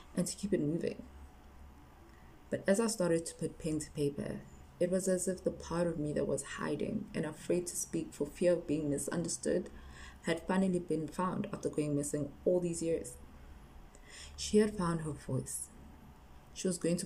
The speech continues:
grab this opportunity and run with it for as long as it can keep up with her. She had found a place where she can speak all of her mind without fear or restriction. She was finally being misunderstood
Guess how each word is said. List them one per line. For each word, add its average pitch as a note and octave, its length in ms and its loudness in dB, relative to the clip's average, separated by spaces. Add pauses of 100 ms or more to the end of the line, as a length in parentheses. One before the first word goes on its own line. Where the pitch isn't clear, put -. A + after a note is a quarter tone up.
(120)
grab D3 240 2
this - 160 0
opportunity C3 640 -2
and C3 200 0
run C3+ 180 2
with C3 160 0
it B2 140 -2
for - 100 0
as C3+ 140 2
long C3+ 160 2
as C3 120 -2 (120)
it - 260 0
can C3 180 0
keep - 180 -4
up B2 140 2
with B2+ 140 2
her. - 240 4 (960)
She - 160 -2
had - 160 -2
found G3 180 6
a G#3+ 60 6
place D#3+ 340 0
where C#3+ 100 4
she - 140 -2
can C#3+ 200 0
speak - 340 -4 (280)
all F#3 220 6
of F#3 140 4
her E3+ 140 2
mind D3+ 420 -2 (160)
without C#3+ 380 0 (120)
fear F3+ 300 4 (120)
or D#3 200 6
restriction. - 680 0 (920)
She - 120 -2
was F3 120 -2
finally G3 460 6
being E3+ 260 2
misunderstood D#3 800 0